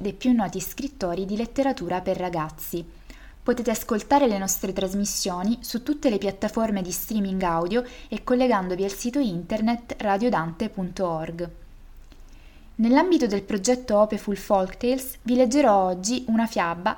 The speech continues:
tratta dal primo volume di Fiabe, novelle e racconti popolari siciliani, trascritti dal famoso folclorista Giuseppe Pitrè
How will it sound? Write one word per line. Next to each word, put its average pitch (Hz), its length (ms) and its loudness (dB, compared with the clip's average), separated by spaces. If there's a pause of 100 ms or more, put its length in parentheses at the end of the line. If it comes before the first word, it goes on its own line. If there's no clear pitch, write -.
tratta 240 340 0
dal 202 200 0
primo 294 320 0
volume 214 500 0
di 185 180 -10
Fiabe, 254 520 2
novelle 214 580 0
e 220 100 -2
racconti 208 500 -4
popolari 196 440 -2
siciliani, 175 720 -4 (300)
trascritti 226 580 -4
dal 180 140 0
famoso 208 480 -2
folclorista 196 840 -2
Giuseppe 190 520 -4
Pitrè 170 360 -4